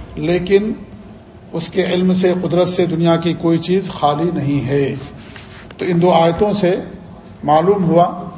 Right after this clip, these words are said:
کہ ایک تو اللہ تعالیٰ کے علم کی وسعت، اور نمبر دو اللہ رب العالمین کی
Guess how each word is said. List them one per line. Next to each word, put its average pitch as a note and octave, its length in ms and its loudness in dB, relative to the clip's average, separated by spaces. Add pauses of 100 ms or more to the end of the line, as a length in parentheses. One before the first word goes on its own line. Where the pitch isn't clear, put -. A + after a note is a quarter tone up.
(320)
کہ F#3+ 300 2 (120)
ایک E3+ 220 -2
تو F3 80 0
اللہ E3 260 4
تعالیٰ E3 260 2
کے E3 100 -6
علم E3 260 -2
کی E3+ 120 -6
وسعت، D#3+ 360 2 (800)
اور D#3+ 200 4
نمبر E3 380 0
دو F#3 180 2
اللہ E3 240 2
رب D3+ 120 -2
العالمین D#3+ 360 2
کی E3 120 -4